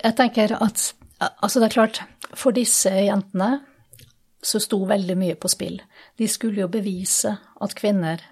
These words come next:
kunne studere medisin og bli leger. Så, og de var jo veldig dedikerte. Så, eh, de har jo eksamensresultater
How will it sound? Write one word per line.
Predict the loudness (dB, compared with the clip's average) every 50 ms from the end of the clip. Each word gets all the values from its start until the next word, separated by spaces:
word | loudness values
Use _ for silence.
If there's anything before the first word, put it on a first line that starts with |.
| _ _ _ _ -8
kunne | -4 -2 -2 -2 -2 -4
studere | -4 -4 -2 -2 -2 -4 -6 -8
medisin | -8 -8 -4 -4 -4 -4 -4 -6 -6
og | -6 -6 -6
bli | -6 -8 -8
leger. | -8 -10 -10 -10 -10 -12 -12 -14 _ -20 -20 -18 -18 -18 -18 -18 -18 -10
Så, | -6 -4 -2 0 0 2 2 0 0 -2 _ -2
og | -2 2
de | 2 2
var | 2 2 2 2 2 2
jo | 2 2 2 2 0 -2 -4 -8 _ _ _ _ _ _ -20 -18 -14 -6
veldig | 0 2 2 2 2 0 0 0
dedikerte. | 0 -2 -2 -4 -4 -4 -4 -4 -4 -4 -4 -4 -4 -6 -6
Så, | -6 -4 -2 -2 0 -2 -2 -4 -6 _ _ _ _ _ _ _ -20 -8 -6
eh, | -6 -6 -4
de | -2 0 0
har | 2 4 4 4
jo | 4 2 0 -4 -8 _
eksamensresultater | -6 -2 0 0 0 0 0 0 0 -2 -2 -4 -6 -8 -6 -2 -2 -2 -2 0 0 0 2 0 -2 -6